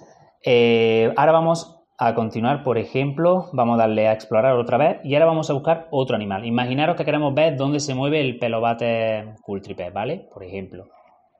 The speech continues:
Aquí lo tenemos mismo. Venga, en la península ibérica. Sería lo mismo. Buscamos una especie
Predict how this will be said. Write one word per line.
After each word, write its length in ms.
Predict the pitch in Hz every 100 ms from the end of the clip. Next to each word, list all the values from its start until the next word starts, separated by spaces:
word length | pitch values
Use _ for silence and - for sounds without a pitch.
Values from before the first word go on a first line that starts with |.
| _ _ _ _ -
Aquí 540 | 104 92 90 90 98
lo 100 | 90
tenemos 300 | 95 117 127
mismo. 460 | 135 185 226 247 240
Venga, 380 | 104 95 85 101
en 120 | 104 101
la 120 | 98
península 400 | 104 107 107 101
ibérica. 420 | 95 90 - 87 - - _ _
Sería 320 | _ 117 104 101
lo 100 | 98
mismo. 400 | 104 175 233 -
Buscamos 480 | 117 117 120 - 139
una 140 | 120
especie 480 | 120 147 147 208